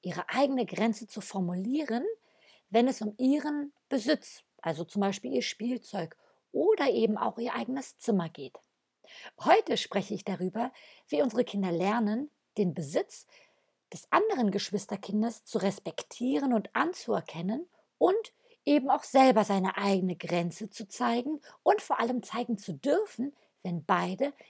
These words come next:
in einem Kinderzimmer zusammenleben. Ich persönlich finde das gemeinsame Kinderzimmer wunderbar. Auch meine beiden jüngeren Kinder haben ein gemeinsames Zimmer. Sie sind nun sechs und vier Jahre alt und genießen es, zusammen zu sein.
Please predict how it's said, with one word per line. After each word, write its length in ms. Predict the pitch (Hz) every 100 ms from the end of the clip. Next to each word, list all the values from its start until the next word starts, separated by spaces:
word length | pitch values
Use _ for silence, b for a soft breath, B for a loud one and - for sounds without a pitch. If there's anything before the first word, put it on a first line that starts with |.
| b
in 180 | 190 -
einem 360 | 320 415 359 -
Kinderzimmer 600 | 180 175 - - 156 160
zusammenleben. 840 | - 170 165 165 147 143 139 135 _ _ _ _ B B B _
Ich 240 | 415 349
persönlich 720 | - 254 170 247 254 262 247 -
finde 240 | 226 202
das 180 | 190 -
gemeinsame 640 | 190 185 190 214 214 208
Kinderzimmer 680 | 214 - 196 196 - 196 175
wunderbar. 500 | 202 190 160 151 156 - _ B B B -
Auch 200 | 302 302
meine 240 | 285 233
beiden 300 | 208 190 190
jüngeren 460 | 214 311 269 208 185
Kinder 400 | - 185 202 175
haben 200 | 156 165
ein 140 | 180
gemeinsames 680 | 160 160 160 143 147 151 -
Zimmer. 360 | - 160 143 147 _ _ _ B B B B B
Sie 160 | 254
sind 200 | 240 269
nun 120 | 202
sechs 320 | 170 247 - 254
und 140 | 208
vier 220 | - 247
Jahre 380 | 208 185 202 262
alt 340 | 302 403 - _ _
und 160 | 302 330
genießen 420 | 349 311 302 -
es, 140 | 262
zusammen 400 | - 196 180 175
zu 140 | 165 160
sein. 360 | 151 143 165